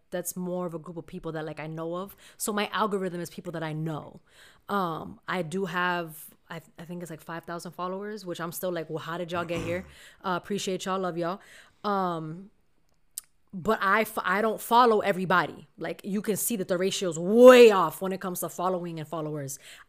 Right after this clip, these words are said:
Speaker 1: I don't follow
Speaker 2: That's
Speaker 1: everybody.
Speaker 2: another weird ass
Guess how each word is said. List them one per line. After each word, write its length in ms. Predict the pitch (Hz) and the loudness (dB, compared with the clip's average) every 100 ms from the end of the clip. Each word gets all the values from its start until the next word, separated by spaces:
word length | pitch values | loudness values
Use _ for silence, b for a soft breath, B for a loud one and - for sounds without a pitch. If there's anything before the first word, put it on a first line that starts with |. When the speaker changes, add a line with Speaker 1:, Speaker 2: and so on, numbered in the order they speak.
| - | 4
Speaker 1:
I 100 | 247 | 4
don't 140 | 247 | 4
follow 300 | - 214 196 | 2 2 4
Speaker 2:
That's 160 | 135 160 | 0 2
Speaker 1:
everybody. 240 | 190 143 | 2 2
Speaker 2:
another 320 | 131 127 123 120 | 2 2 2 0
weird 580 | 92 104 107 107 107 - | -2 -4 -2 -2 -2 -4
ass 500 | 98 98 95 95 | -6 -4 -6 -8